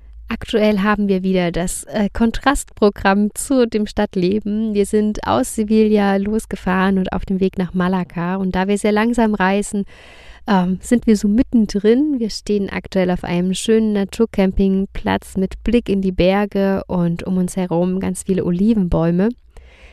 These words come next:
Ich habe bereits gestern versucht, diese Podcast-Folge aufzunehmen. Allerdings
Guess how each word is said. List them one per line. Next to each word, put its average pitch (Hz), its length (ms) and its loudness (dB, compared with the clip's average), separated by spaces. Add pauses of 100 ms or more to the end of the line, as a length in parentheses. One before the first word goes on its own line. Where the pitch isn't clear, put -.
(180)
Ich - 80 -10
habe 247 140 -2
bereits 226 320 2
gestern 240 360 2
versucht, 208 480 2
diese 208 140 -2
Podcast-Folge 202 880 0
aufzunehmen. 190 800 0
Allerdings 196 640 -2